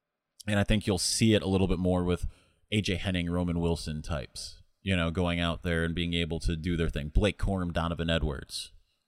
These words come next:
I mean, heck, Cade McNamara, J J McCarthy. I think you've got the pieces to make the offense be what you want it, what,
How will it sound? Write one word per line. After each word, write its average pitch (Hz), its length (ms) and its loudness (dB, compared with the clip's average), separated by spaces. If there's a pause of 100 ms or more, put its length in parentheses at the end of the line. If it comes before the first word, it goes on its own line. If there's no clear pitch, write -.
(680)
I 85 40 -2
mean, 90 100 2
heck, 92 260 -2 (140)
Cade 107 280 0
McNamara, 98 920 4
J 92 240 0
J 90 180 4
McCarthy. 90 600 0
I - 80 -6
think 110 240 -4
you've 101 160 -4
got 98 360 2
the 85 140 -10
pieces 110 640 -2
to 87 220 -10 (180)
make 101 360 -2
the 117 220 -8
offense 98 680 6 (560)
be 107 240 12
what 98 240 4
you 92 120 0
want 90 240 0
it, - 100 -12 (120)
what, 95 180 -4